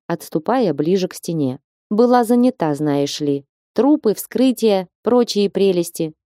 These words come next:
Сбежала. И зачем-то продолжаешь предпринимать попытки от меня скрыться». Мужчина внезапно оказался непозволительно близко,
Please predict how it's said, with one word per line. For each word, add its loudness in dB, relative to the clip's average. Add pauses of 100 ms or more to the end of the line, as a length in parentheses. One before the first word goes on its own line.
(140)
Сбежала. 0 (400)
И 2
зачем-то 2
продолжаешь 0
предпринимать -2
попытки -2
от -2
меня 0
скрыться». -6 (380)
Мужчина 2
внезапно 0
оказался 0
непозволительно 2
близко, -2